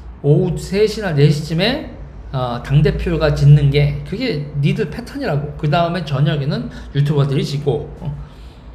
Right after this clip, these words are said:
하루 종일 아침 일곱 시에 김어준이 프레임을 걸면, 하루 종일 역할 분담해서 프레임질하는 게 당신들의 패턴. 어떻게 하냐고? 나도 그 중에 한 명이었으니까.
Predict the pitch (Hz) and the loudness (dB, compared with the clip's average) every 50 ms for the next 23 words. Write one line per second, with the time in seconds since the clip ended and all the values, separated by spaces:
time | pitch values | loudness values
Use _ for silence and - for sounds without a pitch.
0 | - - - - - - - - - - 320 330 330 294 247 226 196 196 208 208 | -18 -18 -18 -20 -20 -20 -18 -6 0 0 0 0 0 -2 -2 -2 -2 0 -2 -2
1 | 175 143 147 147 - - 135 160 - - - - - 247 247 240 233 - - - | -2 -4 -4 -6 -6 -2 0 0 0 0 -4 -6 -6 -4 -2 -2 -4 -4 -8 -14
2 | - - 240 240 240 247 254 262 - - - - 214 214 226 240 247 247 247 - | -14 -12 -10 -8 -6 -4 -4 -4 -6 -6 -6 -4 -2 0 0 0 0 -2 -6 -4
3 | 180 185 208 214 208 185 202 196 202 196 196 - 240 240 233 214 208 196 160 151 | -4 -4 -4 -4 -4 -4 -4 -4 -4 -6 -6 -6 -4 -4 -4 -4 -4 -4 0 2
4 | 143 143 202 202 - - - - - - - - - - 247 254 277 269 262 - | 4 4 4 4 0 -2 -4 -6 -10 -14 -16 -14 -8 -4 -4 -2 -2 -4 -6 -8
5 | - - - 160 196 220 240 247 240 233 240 262 285 320 339 - - - - - | -8 -4 -2 0 2 2 2 0 0 -2 -2 -2 -2 -4 -4 -8 -12 -16 -18 -10
6 | - 151 147 147 151 233 226 214 202 196 190 180 170 160 156 180 208 240 269 - | -2 0 0 2 4 2 2 0 0 -2 -2 -2 -2 -2 0 0 0 -2 -2 -4
7 | - - - - - - 254 254 240 233 196 214 190 170 156 147 147 170 160 - | -10 -12 -12 -12 -10 -6 -4 -2 -2 -2 -2 -2 -2 -2 0 0 0 0 0 -2
8 | - 139 151 165 160 - 147 139 127 127 - - 220 220 - 175 143 143 - - | -2 0 0 0 0 0 0 -2 -2 -2 -4 -4 -6 -6 -4 -4 -4 -4 -6 -10
9 | - - - - - - - - - - - - - 131 131 143 - - - 165 | -14 -16 -18 -18 -18 -18 -16 -16 -16 -16 -14 -12 -8 -8 -6 -6 -6 -4 0 2
10 | 139 123 110 - 220 294 339 - - - - - - - - - 170 160 - - | 2 2 0 -2 -4 -6 -8 -10 -12 -14 -12 -10 -10 -8 -6 -6 -8 -8 -8 -10
11 | - 113 113 127 147 170 208 220 226 233 220 - - - 220 220 - - - | -10 -8 -4 -2 -2 0 0 -2 -4 -6 -8 -10 -10 -14 -14 -16 -16 -16 -16